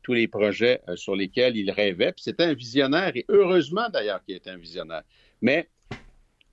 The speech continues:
il a, euh, piloté, parce,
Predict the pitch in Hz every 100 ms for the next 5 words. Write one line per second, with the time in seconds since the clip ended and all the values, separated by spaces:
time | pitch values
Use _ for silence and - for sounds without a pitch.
0 | - 131 135 143 160 - 113 - - 165
1 | 143 - 117 147 175 - - - - -
2 | _ -